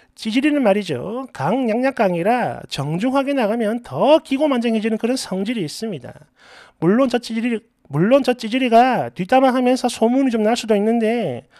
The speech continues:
뭐 쓰니가 불륜을 한 것도 아니고 그때마다 당당하게 부딪히면 돼요. 주변 동료나 상사가 놀리듯이 "야, 너 고백했다며?" 이렇게 말을 하면 "어, 제가 남자 보는 눈이 똥꼬에 달려 있어가지고요. 미쳤나봐요."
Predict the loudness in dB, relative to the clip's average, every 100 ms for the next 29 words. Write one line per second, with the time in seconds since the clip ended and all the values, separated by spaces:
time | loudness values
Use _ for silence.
0 | -20 -20 _ 4 4 4 0 2 2 4
1 | 4 4 2 0 -2 -2 -2 -6 -14 -14
2 | -14 -8 2 4 4 0 -8 -4 -2 -2
3 | -6 -6 -4 -2 0 -2 -2 -8 -14 _
4 | _ -20 -20 -4 0 2 2 2 2 2
5 | 4 4 2 0 -4 -4 -2 -2 0 -2
6 | -2 2 4 4 0 -2 -4 -6 -14 _
7 | _ 0 4 4 2 -10 _ _ -6 0
8 | 4 4 4 4 4 4 2 _ _ -20
9 | -20 -4 0 0 2 2 0 0 -2 -2
10 | 0 2 2 0 -2 -2 0 2 2 2
11 | 2 0 0 -2 -2 -4 -2 2 2 4
12 | 2 4 2 2 -2 -2 2 2 2 -2
13 | -2 -2 -4 -4 -2 2 4 4 2 -2